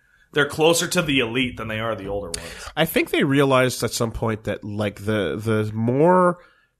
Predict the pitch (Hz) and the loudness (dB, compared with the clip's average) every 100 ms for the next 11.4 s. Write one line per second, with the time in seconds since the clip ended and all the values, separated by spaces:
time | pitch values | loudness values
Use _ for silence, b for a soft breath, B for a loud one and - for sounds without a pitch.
0 | - - - 131 127 131 147 160 127 110 | -6 -4 -2 2 4 4 4 0 -4 -2
1 | 117 101 117 127 127 - 113 - 107 - | 0 2 0 0 -4 -4 -4 -4 -4 -2
2 | 110 120 127 135 151 127 113 104 104 107 | 0 0 2 2 2 2 -2 0 0 0
3 | - 101 101 95 - - _ _ _ - | -2 -4 -4 -6 -10 -18 _ _ _ -2
4 | 107 107 104 - 104 101 95 95 95 92 | 0 0 -2 -6 -4 -2 -2 -2 -4 -6
5 | 87 104 113 131 - - 123 143 143 143 | -8 -10 -10 -10 -12 -14 -4 -2 -2 -8
6 | _ _ - - 131 120 - _ _ _ | _ _ -20 -16 -14 -14 -18 _ _ _
7 | _ b b b - 170 214 196 - 156 | _ b b b -2 -2 -2 -10 -4 0
8 | 160 185 139 - 139 139 - - 120 113 | 0 0 -4 -4 -2 -2 -4 -8 -6 -4
9 | 120 113 117 107 - 107 104 117 95 - | -6 -8 -10 -10 -8 -8 -4 -4 -6 -12
10 | - _ _ _ 127 127 123 127 123 113 | -14 _ _ _ -8 -6 -4 -2 -2 -2
11 | 127 139 - - | -2 -2 -4 -12